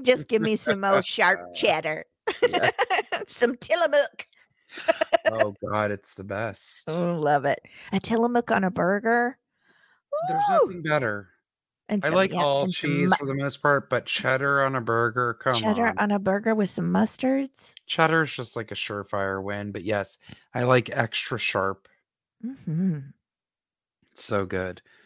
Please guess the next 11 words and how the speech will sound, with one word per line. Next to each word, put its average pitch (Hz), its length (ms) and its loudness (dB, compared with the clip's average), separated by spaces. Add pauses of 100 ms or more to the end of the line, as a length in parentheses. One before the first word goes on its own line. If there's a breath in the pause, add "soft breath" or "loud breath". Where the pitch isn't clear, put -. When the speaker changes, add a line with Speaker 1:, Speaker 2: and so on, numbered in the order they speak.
(100 soft breath)
Speaker 2:
<clears throat> - 360 -16
I 165 380 2
Speaker 1:
Ah. 147 60 4
Speaker 2:
also 139 200 -2
always 117 280 2
get 113 160 -2
mad 113 360 2
'cause 101 220 -4
Alan 101 600 0
would 101 140 -6
get 101 260 -2